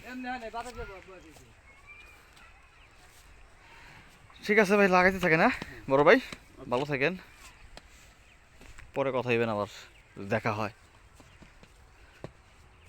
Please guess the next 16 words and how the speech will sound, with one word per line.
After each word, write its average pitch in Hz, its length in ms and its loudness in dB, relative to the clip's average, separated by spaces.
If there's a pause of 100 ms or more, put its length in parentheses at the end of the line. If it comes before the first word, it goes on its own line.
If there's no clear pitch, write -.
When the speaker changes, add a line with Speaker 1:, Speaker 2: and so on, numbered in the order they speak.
(1600)
Speaker 2:
আপনাকে 202 400 -2 (340)
এটার 214 320 6
বেগুন 202 300 2
ধরছিল 185 300 4
অনেক, 196 300 6
কিন্তু 170 180 -2
নষ্ট 185 300 -2
না 226 140 4
করলে 226 200 4
বাদে, 208 180 6
বুঝছেন 180 200 2
না? 226 140 6 (560)
নষ্ট 180 280 2
হয়ে 202 180 10
গেল 190 140 4
বেশি 139 240 -2